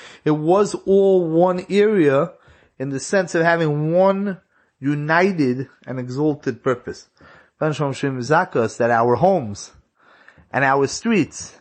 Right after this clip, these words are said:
our neighborhoods, our highways and byways should be mekoimos, even if they're not surrounded by physical walls, always,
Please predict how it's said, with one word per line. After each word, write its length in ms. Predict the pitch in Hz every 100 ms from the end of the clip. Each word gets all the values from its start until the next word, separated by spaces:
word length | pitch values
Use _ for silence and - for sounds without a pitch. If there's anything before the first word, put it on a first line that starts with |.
| -
our 240 | 127 135
neighborhoods, 720 | 139 165 160 143 123 110 - _ _ _ _ _ _
our 920 | 127 135 135 120 113 110 107 - - - _
highways 640 | - 180 180 175 170 147 139
and 160 | 131
byways 720 | 147 170 175 139 117 120 123 - - - - -
should 320 | - 151 131
be 120 | 160
mekoimos, 880 | 147 143 139 - 240 233 131 104 -
even 160 | 165 165
if 100 | -
they're 140 | 139
not 380 | 147 147 143 - _ - -
surrounded 720 | - 156 143 147 175 165 151 135
by 120 | 123
physical 680 | - - 277 226 139 123 110
walls, 500 | 107 104 127 - - _ _ _
always, 500 | 107 107 113 160 -